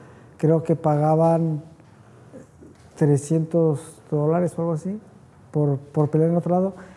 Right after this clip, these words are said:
Entonces me brincó de pollo y me fui a pelear. Debuté en Monterrey, California.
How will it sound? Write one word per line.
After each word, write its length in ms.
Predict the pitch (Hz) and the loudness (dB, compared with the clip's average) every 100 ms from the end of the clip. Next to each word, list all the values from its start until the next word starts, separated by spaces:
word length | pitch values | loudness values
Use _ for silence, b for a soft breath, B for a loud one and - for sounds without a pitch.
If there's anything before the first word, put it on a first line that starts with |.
| B | B
Entonces 320 | 160 143 170 165 | -4 2 2 4
me 140 | 160 | 2
brincó 440 | 151 151 143 180 | 4 2 2 2
de 120 | 185 185 | 2 2
pollo 520 | 202 214 220 214 226 - | 2 4 4 0 -4 -6
y 80 | 165 | -2
me 140 | 151 | -2
fui 120 | 165 | -2
a 60 | 165 | 0
pelear. 340 | 175 165 170 | 0 2 0
Debuté 720 | 165 160 156 - 170 175 175 | 2 2 2 2 4 4 4
en 120 | 165 160 | 4 2
Monterrey, 400 | 156 156 160 160 | 0 0 0 2
California. 600 | 165 151 170 180 165 | 0 0 0 -2 -2